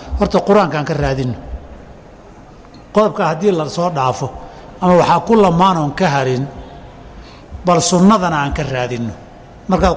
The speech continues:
Qur-aanku uu ka kooban yahay, inuu Qur-aan yahayna muran kuma jiro. Inuu sugan yaho Qur-aan yahay, Qur-aanka aynu naqaan,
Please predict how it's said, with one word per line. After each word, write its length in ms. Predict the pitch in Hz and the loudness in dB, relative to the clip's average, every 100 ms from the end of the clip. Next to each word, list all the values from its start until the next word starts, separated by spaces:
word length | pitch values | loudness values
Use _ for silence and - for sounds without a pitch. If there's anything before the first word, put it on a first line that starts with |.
| - | 2
Qur-aanku 440 | 202 185 156 165 170 - - - - - 214 | 2 2 0 -6 -6 -8 -8 -14 -20 -8 -4
uu 80 | 180 | 0
ka 140 | 247 | 0
kooban 400 | 247 196 190 202 | 2 2 2 2
yahay, 380 | 185 151 135 165 190 - - - - - - - - - - - | 0 -2 -2 -4 -6 -14 -20 -20 -20 -20 -20 -20 -20 -20 -20 0
inuu 200 | 214 208 | 2 4
Qur-aan 320 | 196 208 220 202 | 4 2 2 2
yahayna 340 | 190 196 185 | 2 2 0
muran 280 | 185 180 151 | 0 0 0
kuma 160 | 156 | -2
jiro. 260 | 156 147 117 - - - - - - - - - - | -2 -4 -6 -6 -8 -8 -18 -18 -18 -20 -20 -20 -6
Inuu 160 | 190 185 | 2 2
sugan 280 | 160 185 202 | 4 4 4
yaho 220 | 180 160 156 | 4 2 2
Qur-aan 260 | - 185 175 151 | 0 2 2 2
yahay, 180 | 147 135 | 0 0
Qur-aanka 380 | 165 180 151 170 | 2 2 2 -2
aynu 240 | 147 143 135 | -2 -2 -2
naqaan, 440 | 131 123 143 160 | -2 0 0 0